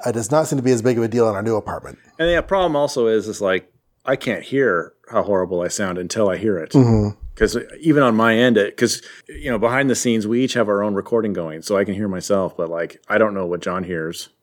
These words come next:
Speaker 2: And when we put it all together, sometimes it's like, "Oh, I need to fix that." And it's too late now 'cause that episode went out, but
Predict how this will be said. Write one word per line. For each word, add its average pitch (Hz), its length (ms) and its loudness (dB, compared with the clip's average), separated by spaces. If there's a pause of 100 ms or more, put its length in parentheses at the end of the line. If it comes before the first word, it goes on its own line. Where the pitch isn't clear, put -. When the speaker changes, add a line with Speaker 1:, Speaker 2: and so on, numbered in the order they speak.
(280)
Speaker 2:
And 82 380 -2 (360)
when 101 120 2
we 98 80 4
put 113 160 2
it 104 60 4
all 95 100 4
together, 98 340 4
sometimes 92 400 0
it's 92 80 -4
like, 95 240 2
"Oh, 135 320 2 (120)
I 110 80 -4
need 110 140 0
to 104 60 -8
fix - 280 2
that." 78 260 -2
And 104 100 -10
it's - 140 -12
too 101 140 -2
late 95 220 4
now 85 180 -4
'cause 82 140 -12
that 90 160 -4
episode 85 340 -4
went 80 160 -6
out, 82 200 -10
but 82 200 -10